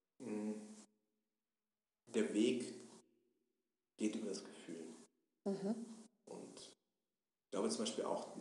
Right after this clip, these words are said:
Speaker 1: auch im Unternehmen, natürlich muss man alles planen. Auch in der Arbeitswelt muss man, sollte der Intellekt nie ausgeschaltet sein. Aber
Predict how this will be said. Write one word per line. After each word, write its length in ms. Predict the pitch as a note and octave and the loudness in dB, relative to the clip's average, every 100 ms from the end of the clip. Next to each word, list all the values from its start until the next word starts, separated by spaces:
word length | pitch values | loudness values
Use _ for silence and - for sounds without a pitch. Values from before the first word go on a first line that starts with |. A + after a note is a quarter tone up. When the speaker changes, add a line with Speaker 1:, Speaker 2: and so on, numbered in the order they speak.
| - | -2
Speaker 1:
auch 280 | F#2 G#2+ B2+ | 0 0 0
im 160 | A2 | -2
Unternehmen, 680 | F#2+ F#2+ G2+ F#2 G2+ A#2 A#2 | -2 -2 0 2 4 4 2
natürlich 360 | F#2+ - A2 G#2+ | 0 -2 -2 -2
muss 180 | G2+ | -6
man 120 | F#2 F2 | -4 -4
alles 280 | F#2+ G2 - | -4 -4 -8
planen. 720 | - F#2+ F2+ F2 G2+ A#2 C3+ - - - _ _ | -10 -6 -4 -4 -4 -4 -6 -8 -14 -20 _ _
Auch 120 | G#2 | -8
in 80 | F#2 | -4
der 120 | F#2 | -4
Arbeitswelt 500 | - G#2+ - - G2 G2+ | -2 -2 -2 -2 -4 -4
muss 240 | F#2+ - | -8 -8
man, 200 | G2 F#2 F#2 - - _ - - | -8 -8 -10 -16 -20 _ -20 -2
sollte 240 | G2 G#2 B2+ | 0 2 4
der 140 | F#2+ | 4
Intellekt 440 | - F#2 F2 - | 2 0 -2 -2
nie 200 | G2 C3 | -2 -2
ausgeschaltet 680 | - - - - - - - | 0 -4 -4 -6 -6 -4 -6
sein. 260 | - - - - - - _ _ _ _ _ _ _ _ - | -6 -6 -8 -10 -16 -20 _ _ _ _ _ _ _ _ -8
Aber 480 | - G2 G2 F#2+ F#2+ | -2 0 2 2 0